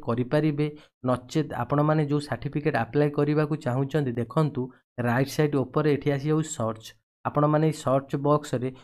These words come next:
ଯେଉଁ ସାର୍ଟିଫିକେଟ୍ ଆପ୍ଲାଏ କରିବେ, ସେଇ ସାର୍ଟିଫିକେଟ୍‌ଟିକୁ ଏଣ୍ଟର କରିବେ। ଯେମିତିକି ମୁଁ ଏଠି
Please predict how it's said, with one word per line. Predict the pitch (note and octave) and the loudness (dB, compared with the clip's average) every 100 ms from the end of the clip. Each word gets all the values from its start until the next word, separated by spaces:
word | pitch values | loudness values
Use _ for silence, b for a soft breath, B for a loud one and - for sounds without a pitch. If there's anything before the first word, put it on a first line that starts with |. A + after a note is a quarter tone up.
| B _ | B _
ଯେଉଁ | C3+ D3 | 4 4
ସାର୍ଟିଫିକେଟ୍ | D3 C#3+ D3 D#3 D3 C3+ | 4 0 0 0 2 0
ଆପ୍ଲାଏ | A#2 - D3 | 0 2 4
କରିବେ, | D3 D3+ C#3+ A#2 A#2+ b b - | 4 4 2 0 -4 b b 0
ସେଇ | D#3 | 2
ସାର୍ଟିଫିକେଟ୍‌ଟିକୁ | D3 C#3 C#3+ D3 D3 D3+ D#3 D#3+ | 2 0 0 -2 0 0 2 2
ଏଣ୍ଟର | A#2+ A2 D#3+ | 2 2 0
କରିବେ। | G3+ - A2 G#2 G#2 - _ _ A#2 | 0 -2 -2 -2 -6 -12 _ _ -4
ଯେମିତିକି | A#2+ C3 D3 D3 D3 | 2 4 4 2 4
ମୁଁ | C#3+ | 4
ଏଠି | C#3+ | 2